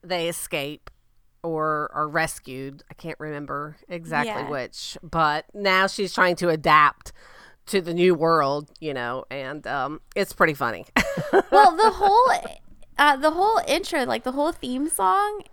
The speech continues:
Speaker 2: it's a take
Speaker 1: Yes.
Speaker 2: on the Cleveland Three
Speaker 1: Yes, yes.
Speaker 2: that we have covered in one of our twenty twenty episodes
Speaker 1: Mm-hmm, mm-hmm.
Speaker 2: about three
Speaker 1: Ugh.
Speaker 2: women who escaped from, uh, a house in Cleveland where they were being held for, like, over a decade, I think.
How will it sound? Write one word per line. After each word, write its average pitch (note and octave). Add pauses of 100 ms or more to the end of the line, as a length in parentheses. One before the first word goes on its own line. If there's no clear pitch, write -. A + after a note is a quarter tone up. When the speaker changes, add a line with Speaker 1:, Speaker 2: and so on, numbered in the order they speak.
Speaker 2:
it's C#4+
a E4
take E4+
Speaker 1:
Yes. E4+
Speaker 2:
on C#4+
the C4+
Cleveland C#4+
Three C4+ (500)
Speaker 1:
Yes, -
yes. F#3+
Speaker 2:
that A#3
we C#4+
have C4+
covered C#4+
in C4
one B3
of A#3
our A3+
twenty B3
twenty B3
episodes - (260)
Speaker 1:
Mm-hmm, F3
mm-hmm. F3 (560)
Speaker 2:
about A3
three C4
Speaker 1:
Ugh. B3+
Speaker 2:
women A#3
who A#3+
escaped G#3+
from, G#3+ (100)
uh, G#3+ (220)
a A#3
house A#3
in A3+
Cleveland G#3
where G#3
they G3+
were G3+
being G#3
held G3+
for, -
like, -
over F#4+
a C#4
decade, A3+
I A#2+
think. -